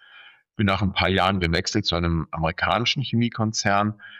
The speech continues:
der mir ja dann auch gleich auf die harte Tour beigebracht hat, was also wirkliche Krisenkommunikation bedeutet. Ich werde diesen Moment nie vergessen. Es war der erste Januar zweitausendneun, wirklich der Neujahrstag.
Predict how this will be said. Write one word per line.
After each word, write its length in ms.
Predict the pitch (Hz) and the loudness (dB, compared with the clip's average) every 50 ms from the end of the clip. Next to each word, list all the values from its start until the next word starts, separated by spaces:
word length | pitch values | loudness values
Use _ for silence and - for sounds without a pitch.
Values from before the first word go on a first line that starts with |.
| - - - _ _ - | -20 -20 -20 _ _ -2
der 120 | - 95 101 | 0 2 4
mir 180 | 107 110 104 | 4 4 4
ja 160 | 104 101 101 | 4 4 4
dann 160 | 101 101 104 104 | 2 2 2 2
auch 160 | 104 98 - | 0 0 0
gleich 220 | - 107 110 98 | 0 -2 0 0
auf 100 | 101 - | -2 -4
die 140 | - - 92 | -2 -2 0
harte 320 | - 82 95 104 - 107 | 2 2 2 2 0 0
Tour 200 | 95 - - 98 | -2 0 0 0
beigebracht 640 | - 90 85 95 98 101 82 - - 92 95 - - | 2 2 0 2 0 -2 -2 -2 -2 -2 -2 -2 -4
hat, 160 | 92 85 - | -4 -2 -2
was 220 | 90 90 - - | -2 -2 -4 -4
also 260 | - 85 87 87 87 87 | -8 -6 -4 -4 -2 0
wirkliche 580 | 92 90 - - 85 - - 85 85 85 87 - _ - | -2 -2 -2 -2 -4 -2 -2 0 0 -2 -2 -4 _ -8
Krisenkommunikation 1200 | - - - 110 113 110 104 92 - - 82 80 82 80 82 80 - 76 76 - - 87 87 85 | -4 0 2 2 4 4 2 0 0 -2 -4 -2 -2 -4 -4 -4 -4 -4 -4 -4 -6 -6 -6 -6
bedeutet. 560 | 80 82 80 - 80 85 82 - - 85 - | -6 -6 -4 0 0 0 0 0 -2 -6 -8
Ich 160 | - - - | -10 -16 -12
werde 200 | - - 85 - _ _ - | -8 -8 -8 -8 _ _ -8
diesen 220 | 95 87 92 98 | -6 -4 -2 0
Moment 360 | 95 87 90 87 85 92 - | 0 0 0 0 -2 -2 -4
nie 140 | - 98 92 | -4 -4 -4
vergessen. 540 | - - 87 85 - 73 - - - 98 82 | -2 -4 -8 -6 -8 -10 -12 -10 -8 -8 -8
Es 100 | - - | -8 -4
war 120 | - 82 85 | -2 -2 0
der 100 | 82 - | 0 0
erste 320 | - 67 90 - - - | 0 -2 -2 -2 -4 -6
Januar 460 | 92 80 76 85 92 98 101 98 - | -4 -2 -2 -2 -2 -2 -2 -2 -2
zweitausendneun, 960 | - - - - 80 85 - 92 85 90 87 82 85 85 85 90 95 101 92 80 | -4 -6 -4 -2 -2 -2 -2 -2 -2 -2 0 -2 -2 0 0 2 0 0 -2 -4
wirklich 260 | 90 92 - - - | -4 -6 -6 -8 -12
der 260 | - 82 76 78 82 | -6 -2 0 0 0
Neujahrstag. 800 | 85 80 82 92 92 80 76 73 - - - 76 82 87 98 - | 0 0 0 0 0 0 0 -2 -4 -6 -2 0 0 0 0 -2